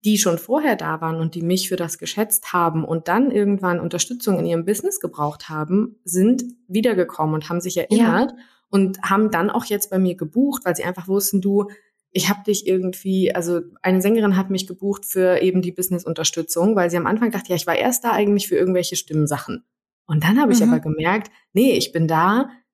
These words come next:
Speaker 1: wegen deiner Art, meinen Weg zu empowern, wegen deiner Art, mein Selbstbewusstsein noch ein Stück mehr rauszubringen.“ Und dann hab ich gedacht,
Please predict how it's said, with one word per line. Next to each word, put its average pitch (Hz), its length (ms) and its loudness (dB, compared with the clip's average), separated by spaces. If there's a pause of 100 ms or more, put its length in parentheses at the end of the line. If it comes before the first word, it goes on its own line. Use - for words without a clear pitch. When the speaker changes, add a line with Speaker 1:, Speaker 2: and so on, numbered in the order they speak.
Speaker 1:
wegen 180 260 2
deiner 170 380 0
Art, 185 320 -2
meinen 175 280 0
Weg 247 200 -2
zu - 120 -2
empowern, 147 600 -2
wegen 151 200 -6
deiner 165 400 0
Art, 196 480 0
mein 180 280 -2
Selbstbewusstsein 170 1080 -2
noch 170 220 -4
ein 175 80 -4
Stück - 320 -4
mehr 165 280 0
rauszubringen.“ 156 800 -2
Und 151 180 -10
dann 175 160 0
hab 202 100 -2
ich 185 140 -8
gedacht, 202 360 -4